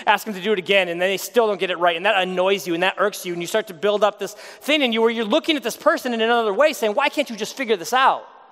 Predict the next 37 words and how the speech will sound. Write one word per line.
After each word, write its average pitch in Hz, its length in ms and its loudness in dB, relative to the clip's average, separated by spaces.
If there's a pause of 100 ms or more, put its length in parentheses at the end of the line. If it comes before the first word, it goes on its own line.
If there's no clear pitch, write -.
(340)
Right? 247 260 4
That 262 220 6
is 277 220 -2
irritation. 262 840 -2 (280)
That's, 262 260 2 (160)
that's 254 260 2
what, 233 320 2
that's, 254 320 0 (920)
it's 180 180 -8
not 269 140 2
supposed 269 240 2
to 277 80 -8
be 339 180 0
that 269 240 4
way. 127 220 -2 (840)
It, 240 220 2
it 262 120 0
gets 254 140 -4
under 302 220 2
your 294 120 0
skin. 254 520 0 (100)
But 285 140 2
true 349 500 2
love 339 240 6
can 285 180 0
overcome 277 580 0
that. 151 300 2 (600)
And 277 120 4
as 277 240 4
humans, 302 600 0
now 330 260 6
we 320 140 0
have 269 180 2
to 262 140 0
work 311 280 2
for 214 240 2
it. 131 140 -6